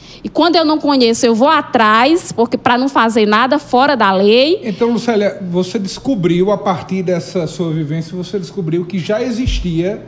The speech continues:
Speaker 2: essa coordenadoria, só que ela não funcionava.
Speaker 1: Não.
Speaker 2: Ela existia burocraticamente em uma pasta, em uma documentação,
Speaker 1: Isso.
Speaker 2: mas ela não existia concretamente. Sua luta agora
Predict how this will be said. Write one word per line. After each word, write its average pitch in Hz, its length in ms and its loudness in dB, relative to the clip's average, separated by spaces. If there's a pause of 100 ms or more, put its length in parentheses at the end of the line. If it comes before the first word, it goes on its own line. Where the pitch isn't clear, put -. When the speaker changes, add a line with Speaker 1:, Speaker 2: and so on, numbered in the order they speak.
Speaker 2:
essa - 200 -10
coordenadoria, 175 920 -4 (400)
só - 160 -6
que 190 100 -8
ela 214 140 -2
não 208 160 -2
funcionava. 147 920 -6
Speaker 1:
Não. 214 80 -4
Speaker 2:
Ela 214 140 0
existia 240 640 -2
burocraticamente 202 1300 -4
em 190 60 0
uma 202 220 -2
pasta, 147 540 -6
em 139 140 -6
uma 165 320 -4
documentação, 170 880 -4
Speaker 1:
Isso. 120 160 -12 (300)
Speaker 2:
mas 170 160 -2
ela 208 160 0
não 220 180 0
existia 220 440 -2
concretamente. 196 680 -2
Sua 240 180 -4
luta 220 320 -2
agora 180 720 -2